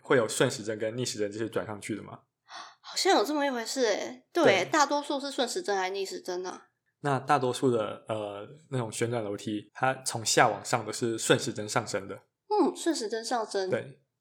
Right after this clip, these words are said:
Speaker 2: 诶，我没有特别注意过诶，所以是有什么特别原因都这样做吗？
Speaker 1: 呃，因为你想，你想一下，就是你顺时针上升的时候，我们在不同的楼层，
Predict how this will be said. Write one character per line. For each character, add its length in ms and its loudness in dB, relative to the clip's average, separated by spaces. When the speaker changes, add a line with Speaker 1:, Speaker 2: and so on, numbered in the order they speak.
Speaker 2:
诶， 400 4
我 80 4
没 100 8
有 80 10
特 160 2
别 140 0
注 180 -2
意 80 0
过 240 8
诶， 140 4
所 180 4
以 40 6
是 240 4
有 240 4
什 200 -2
么 80 0
特 220 6
别 240 4
原 200 2
因 220 -4
都 220 0
这 160 -4
样 160 0
做 200 0
吗？ 240 -8
Speaker 1:
呃， 300 0
因 40 0
为 80 2
你 60 -4
想， 220 -4
你 100 -4
想 160 0
一 40 -8
下， 120 0
就 80 -2
是 180 0
你 140 -8
顺 240 4
时 140 -2
针 180 -2
上 240 2
升 180 -4
的 60 -6
时 140 -6
候， 320 -4
我 60 -2
们 420 -4
在 200 6
不 100 6
同 160 0
的 120 2
楼 160 2
层， 200 -2